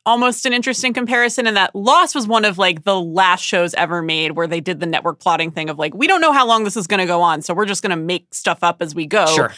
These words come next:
Speaker 1: 'cause we have to, 'cause we don't know when this is gonna end." But it was one of the first shows that people treated like it had a master plan in place.
Speaker 2: Right.
Speaker 1: Which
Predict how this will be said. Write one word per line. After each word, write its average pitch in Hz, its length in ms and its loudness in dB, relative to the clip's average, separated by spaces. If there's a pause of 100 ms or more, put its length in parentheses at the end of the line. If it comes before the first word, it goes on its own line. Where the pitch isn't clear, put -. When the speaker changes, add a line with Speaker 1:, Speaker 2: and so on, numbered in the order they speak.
(100)
Speaker 1:
'cause 165 160 -4
we 160 120 -6
have 190 260 -2
to, 160 160 -4
'cause 156 160 -6
we 175 100 -4
don't 165 180 -2
know 160 100 -4
when 156 120 -6
this 160 140 -10
is 156 100 -10
gonna 160 200 -6
end." 151 360 -2 (320)
But 247 100 2
it 226 60 2
was 214 140 0
one 185 80 -2
of 175 60 -4
the 190 60 -6
first - 320 -2
shows 170 280 0
that 175 160 -6
people 160 360 -12
treated 208 520 -2
like 165 240 0
it - 160 -4
had 165 220 0
a 160 40 -4
master 151 380 -6
plan 151 260 -4
in 92 120 -12
place. - 340 -6
Speaker 2:
Right. 110 180 -4 (120)
Speaker 1:
Which 233 120 0